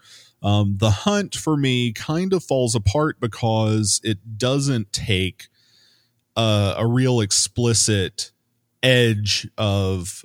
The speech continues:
uh, right and wrong here. Um, <laughs> it, I think morally, uh, you know, of course it comes down on the correct side of, like,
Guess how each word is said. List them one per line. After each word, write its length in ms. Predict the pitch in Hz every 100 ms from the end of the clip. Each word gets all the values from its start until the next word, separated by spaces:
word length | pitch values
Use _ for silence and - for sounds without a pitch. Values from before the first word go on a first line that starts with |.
| -
uh, 280 | 95 90 87
right 340 | 95 123 120
and 180 | - 98
wrong 380 | 101 113 131 160
here. 300 | 160 180 226 - _ - - - _
Um, 640 | 113 110 107 104 104 98 101 _ _ _
<laughs> 360 | _ _ _ - 104 - -
it, 160 | 95 107 -
I 100 | 127
think 320 | 139 117 - _ -
morally, 800 | 135 170 220 196 123 107 110 127 -
uh, 280 | 104 107 107
you 140 | 85 107
know, 180 | 104
of 140 | 107 95
course 340 | - 139 120
it 100 | -
comes 220 | - 113
down 220 | 101 104 101
on 160 | 98
the 140 | 98 92
correct 380 | 110 104 101
side 360 | - 110 92 92
of, 100 | 90
like, 300 | 92 95